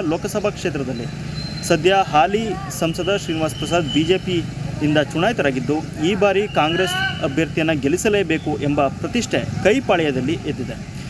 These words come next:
ಇನ್ನು ಚಾಮರಾಜನಗರ ಲೋಕಸಭಾ ಕ್ಷೇತ್ರದಲ್ಲಿ ಒಟ್ಟು ಎಂಟು ವಿಧಾನಸಭಾ ಕ್ಷೇತ್ರಗಳು ಬರಲಿದ್ದು, ಸಿ ಎಂ ಸಿದ್ದರಾಮಯ್ಯ ಅವರ ವರುಣ ವಿಧಾನಸಭಾ ಕ್ಷೇತ್ರವು ಕೂಡ ಚಾಮರಾಜನಗರ ಲೋಕಸಭಾ ಕ್ಷೇತ್ರದ ವ್ಯಾಪ್ತಿಗೆ ಒಳಪಡಲಿದೆ. ಇನ್ನು ಎಂಟು ವಿಧಾನಸಭಾ ಕ್ಷೇತ್ರಗಳಲ್ಲಿ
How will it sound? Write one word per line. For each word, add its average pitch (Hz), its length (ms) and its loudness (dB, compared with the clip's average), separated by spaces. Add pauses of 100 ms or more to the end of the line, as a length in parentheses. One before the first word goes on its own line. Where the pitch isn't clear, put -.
(140)
ಇನ್ನು 175 140 4
ಚಾಮರಾಜನಗರ 202 600 4
ಲೋಕಸಭಾ 190 460 0
ಕ್ಷೇತ್ರದಲ್ಲಿ 180 600 0
ಒಟ್ಟು 180 340 0
ಎಂಟು 170 300 0
ವಿಧಾನಸಭಾ 185 540 2
ಕ್ಷೇತ್ರಗಳು 139 400 0
ಬರಲಿದ್ದು, 127 560 0 (420)
ಸಿ 202 240 2
ಎಂ 240 180 4
ಸಿದ್ದರಾಮಯ್ಯ 202 520 2
ಅವರ 185 200 4
ವರುಣ 165 340 2
ವಿಧಾನಸಭಾ 175 520 0
ಕ್ಷೇತ್ರವು 139 400 -2
ಕೂಡ 147 220 -2 (280)
ಚಾಮರಾಜನಗರ 170 560 2
ಲೋಕಸಭಾ 185 520 0
ಕ್ಷೇತ್ರದ 160 380 -4
ವ್ಯಾಪ್ತಿಗೆ 151 540 2
ಒಳಪಡಲಿದೆ. 135 680 -2
ಇನ್ನು 208 180 0
ಎಂಟು 160 300 2
ವಿಧಾನಸಭಾ 190 520 0
ಕ್ಷೇತ್ರಗಳಲ್ಲಿ 120 600 -6